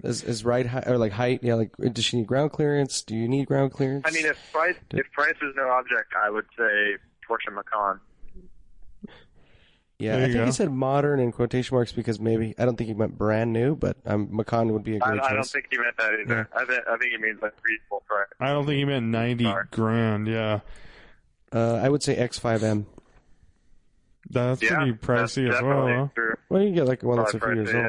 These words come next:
Speaker 1: old.
Speaker 2: yeah.
Speaker 3: For
Speaker 1: Yeah.
Speaker 3: fifty?
Speaker 2: I,
Speaker 3: Uh,
Speaker 2: if, if you, if you got your wife a minivan and you had to drive it every once in a while, would you feel like you had given up on life?
Speaker 1: I think so.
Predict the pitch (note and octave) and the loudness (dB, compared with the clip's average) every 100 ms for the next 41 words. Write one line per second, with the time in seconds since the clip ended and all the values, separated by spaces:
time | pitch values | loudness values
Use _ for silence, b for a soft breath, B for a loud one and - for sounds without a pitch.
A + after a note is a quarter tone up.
0 | A2 G#2+ - _ - G#2+ F#2+ - - - | 0 -4 -14 _ 0 0 0 -4 -14 -10
1 | A2 A2 - - A2 G2+ - B2 B2+ B | -6 -4 -6 -4 -2 0 0 2 2 B
2 | B B B B B B B B - - | B B B B B B B B -20 -20
3 | - C#3 A2+ G#2 G#2 G#2 F#2+ C#3 C3+ C#3+ | -6 -2 0 2 2 2 2 0 0 0
4 | D#3 D3 _ C3+ - C#3 D3+ E3+ D#3 D3+ | 0 -4 _ -4 0 0 2 0 0 0
5 | D3 C#3 B2 A#2 A2 G#2+ G2 G2 F#2+ G#2 | -2 -6 -4 -2 -2 -2 -2 -4 -6 -12
6 | - A#2 C3 B2+ B2+ - A2+ G2+ G2 F#2+ | -6 -4 0 0 0 -2 0 0 0 -2
7 | F2 F#2 - - _ _ A2 A2 A2 G#2+ | -6 -6 -14 -20 _ _ -4 -2 -2 -4
8 | - G#2+ F#2+ F#2 F#2+ G#2+ A2 G#2+ - B2 | -4 -6 -4 -4 -4 -6 -6 -6 -4 -2
9 | B2 B2 - A#2 G2 A#2 A2+ A2+ A2 G#2+ | 0 0 0 -2 -2 -4 -2 -2 -2 -2
10 | G#2 G#2+ - A#2+ B2+ A2 - G#2+ | -2 -2 -2 -2 -2 -2 2 2